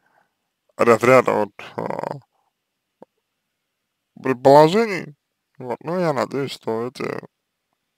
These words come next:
предположения не совсем являются таковыми.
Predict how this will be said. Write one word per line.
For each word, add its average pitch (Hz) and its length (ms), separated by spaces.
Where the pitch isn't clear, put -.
предположения 120 680
не 123 220
совсем 131 540
являются 113 800
таковыми. 127 680